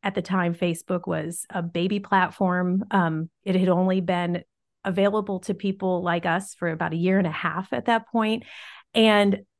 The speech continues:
I jumped in. I was a little skeptical before I jumped in, but once I jumped in, I was all in. And I realized I could find every single person I had ever known. We had moved around quite a bit. And so,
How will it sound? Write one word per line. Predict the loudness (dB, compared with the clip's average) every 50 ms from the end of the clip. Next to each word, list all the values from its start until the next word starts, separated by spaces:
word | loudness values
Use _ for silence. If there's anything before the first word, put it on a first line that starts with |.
| _
I | 2 2 2 2
jumped | 2 2 2 2 0 0
in. | 2 2 2 2
I | 2 2 2
was | 2 0
a | -2
little | -2 -2 -4
skeptical | -4 -4 -4 -4 -4 -4 -4 -4 -4 -2
before | -2 -4 -2 0 0
I | 0 0
jumped | 0 0 -2 -2 0
in, | 0 0 0 0
but | 0 0
once | 0 0 0 2 2
I | 0 0
jumped | 2 2 2 2 2
in, | 0 0 0
I | 0 0
was | 0 0 0
all | -2 -2 -2 -4
in. | -8 -12 -14 -16 -18 _ -20 -20 -20 -20 -20 _ -2
And | 2 4 4 4 4 2 2 2 2
I | 2 2
realized | 2 2 2 0 0 -2 -2 -4 -6
I | -8 -10 -10
could | -10 -12 -12 -8
find | -6 -6 -6 -4 -6 -8 -8 -4
every | -2 -2 0 2 2 0
single | 0 0 0 -2 -2 -2
person | -2 -2 -2 -2 0 -2 -2 -4
I | -4 -6
had | -6 -6 -6 -4
ever | -4 -4 -4 -4 0 2
known. | 2 4 4 4 4 6 6 4 4 2
We | 2 0 2
had | 2 2 2
moved | 2 2 2 0 0 -2
around | -2 -2 0 2 2 0 0 0
quite | -2 -2 0 0
a | 0
bit. | 0 2 2 2 2 2
And | 0 -2 -2 -2
so, | -2 -2 -2 0 2 0 0 -2